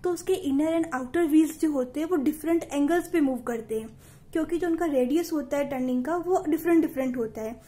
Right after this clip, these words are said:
जब भी हम किसी गाड़ी में बैठे as a driver और हमें उस गाड़ी को टर्न करना है तो हम जो मूव करेंगे वो इनर व्हील्स को मूव करेंगे, आउटर व्हील्स को हम मूव नहीं कर रहे।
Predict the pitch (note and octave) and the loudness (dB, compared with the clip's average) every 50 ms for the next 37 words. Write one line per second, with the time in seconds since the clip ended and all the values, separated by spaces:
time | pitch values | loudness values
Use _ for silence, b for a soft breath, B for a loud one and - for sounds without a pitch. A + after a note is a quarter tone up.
0 | B B B B - C#4 C4 B3+ D#4 D4+ D#4+ E4+ D#4 E4+ E4 E4 E4 E4+ D#4 E4+ | B B B B -6 -4 -2 -2 -2 -2 -2 -2 0 0 0 0 0 -2 -2 -2
1 | C#4 C#4 C4 C4 C4 C#4 C#4+ D4+ B3+ C4 B3+ B3 B3+ C#4+ D4+ C#4+ C4+ B3 C#4 B3 | -2 -2 -2 -2 -2 0 0 0 0 0 -2 -2 0 0 0 0 0 0 -2 -4
2 | A#3+ C4 B3 A#3 A3+ A#3 C4 C#4+ D#4 D#4 C#4+ D4 C4+ C#4 D4+ D#4 D#4 C#4+ B3 C4 | -4 -4 -4 -4 -2 -2 -2 -4 -4 -4 -2 -2 0 0 2 0 0 -2 -4 -6
3 | B3+ A#3+ B3+ - D#4 D4+ - C#4+ C#4+ D4+ E4 D#4 C#4+ B3 A#3 A#3 A#3+ C4 D#4 D#4 | -6 -6 -6 -6 -6 -6 -4 -2 0 0 0 0 0 -4 -4 -4 -4 -4 -4 -6
4 | B B B B B - E4+ - - C4 C#4+ D4+ E4+ D#4+ E4 F#4+ F4+ E4 C#4+ D4 | B B B B B -6 -6 -4 -2 2 4 4 4 6 6 4 4 4 4 4
5 | D#4 D4+ D#4 - C#4 B3+ C4+ C4+ C4+ E4 F4 G4 G4+ - E4 D#4+ E4 F4+ F4 E4 | 4 2 0 -2 -4 -2 -2 -2 -2 -2 0 -2 0 2 4 4 6 6 6 6
6 | F4 F4 D#4+ D#4 - E4+ C#4 C4+ C4 B3+ - A#3 A3 A3 A3 G#3+ G#3 G3 - - | 6 6 4 4 2 2 2 2 2 0 -4 -4 -4 -4 -4 -4 -4 -6 -8 -10
7 | - - - - - - - - - - - - - A#3+ C4 B3+ B3+ B3+ D#4+ E4 | -18 -20 -20 -20 -20 -20 -20 -20 -20 -20 -20 -10 -6 -4 -2 -2 -2 -4 -4 -4
8 | E4+ C#4+ D#4 D#4 E4+ E4 E4 - - D#4+ E4 E4+ E4 E4+ E4+ E4 D#4+ D#4+ D#4 D4+ | 0 2 2 2 2 2 -2 -4 -2 0 2 2 2 2 4 4 4 4 4 4
9 | - B3+ A#3+ A#3+ A#3 A3+ A3+ A#3+ | 2 0 -2 -4 -4 -6 -6 -6